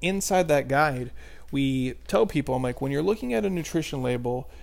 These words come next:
it's not rocket science when you read it." But again, a lot of people are unfamiliar with how they would even interpret it and look at it. And what we said is, when you're looking at, like, that nutrition label, look at the ingredients, obviously. Like, what do you recognize? And, uh, it's not that you have to recognize every single thing,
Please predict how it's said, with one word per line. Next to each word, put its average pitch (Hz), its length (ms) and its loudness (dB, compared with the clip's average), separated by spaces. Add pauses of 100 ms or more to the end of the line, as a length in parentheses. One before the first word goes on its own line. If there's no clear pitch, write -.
(140)
it's - 200 0
not 202 200 2
rocket 139 340 2
science 180 420 -2
when 143 120 -2
you 127 100 -2
read 135 180 0
it." 180 120 0
But 147 120 2
again, 147 160 -2
a 135 40 0
lot 147 140 2
of 143 60 -2
people 143 520 0
are 147 180 2
unfamiliar 143 500 0
with 127 220 -2 (140)
how 143 200 6
they 139 120 4
would 135 140 2
even 131 220 -2
interpret 139 480 -2
it 123 100 0
and 120 120 -6
look 196 180 -2
at 120 140 2
it. - 260 -8 (320)
And 135 100 -2
what 131 180 2
we 214 200 0
said 131 340 2
is, 120 200 -6
when 135 120 -6
you're 143 100 -6
looking 208 340 -2
at, 151 200 2
like, 143 160 -2
that 139 140 0
nutrition 131 480 -4
label, 117 420 -8 (500)
look 165 160 0
at 214 80 0
the 214 100 2
ingredients, 131 640 -2
obviously. 127 480 -4 (320)
Like, - 160 -2
what 165 180 4
do - 80 -6
you 170 100 2
recognize? 127 840 -2
And, 127 440 -4
uh, 151 180 -6
it's - 140 -6
not 170 180 0
that 196 60 0
you 170 100 0
have 156 160 2
to 143 100 2
recognize 139 360 2
every 139 240 2
single 127 280 -4
thing, 156 340 -4